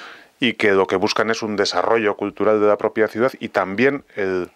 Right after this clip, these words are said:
lograr una mayor actividad económica, porque las dos cosas son al final caras de la misma moneda, ¿no? Y una cosa no debe excluir a la otra. Otras cuestiones, como por ejemplo la estación de autobuses, son elementos accesorios a esas apuestas estratégicas. Es decir,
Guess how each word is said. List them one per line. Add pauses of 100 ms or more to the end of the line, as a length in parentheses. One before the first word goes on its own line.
(260)
lograr
una
mayor
actividad
económica,
porque
las
dos
cosas
son
al
final
caras
de
la
misma
moneda,
¿no?
Y
una (160)
cosa
no
debe
excluir
a
la
otra. (1400)
Otras
cuestiones, (180)
como
por
ejemplo
la
estación
de
autobuses,
son (280)
elementos (160)
accesorios
a
esas
apuestas
estratégicas.
Es
decir,